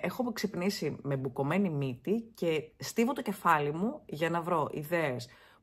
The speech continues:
που θα ήθελα να συζητήσουμε, πράγματα τα οποία θα ήθελα να συζητήσουμε, όχι ακριβώς και πάντα εμπορικά, θα έχει και εμπορικά, δηλαδή να σας προτείνω πράγματα, ε,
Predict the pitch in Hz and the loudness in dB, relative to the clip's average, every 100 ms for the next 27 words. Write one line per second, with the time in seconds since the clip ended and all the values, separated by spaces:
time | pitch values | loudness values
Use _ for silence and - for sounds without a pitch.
0 | - 160 240 247 196 160 143 175 208 143 | -4 8 8 8 2 0 -2 -6 -4 -4
1 | - 185 190 247 320 294 - 180 165 156 | -2 -2 6 6 6 2 0 0 0 -2
2 | 151 143 135 127 131 131 139 - 277 440 | -2 -4 -4 -6 -6 -2 -2 -2 -4 -4
3 | - 277 214 175 170 160 160 151 147 127 | -4 -2 2 0 0 -2 4 4 4 -2
4 | - 151 143 147 131 143 135 - 185 254 | -2 -4 0 0 0 0 -2 -2 -2 -2
5 | 240 190 143 131 127 120 120 123 127 127 | -4 -4 -2 0 -2 -4 -4 -2 -2 -2
6 | 139 - 135 123 123 131 147 143 165 147 | -4 -6 -8 -8 -6 -4 -4 4 4 4
7 | 127 120 123 - - - - - 127 117 | 0 -4 -6 -8 -20 -20 -10 -2 0 0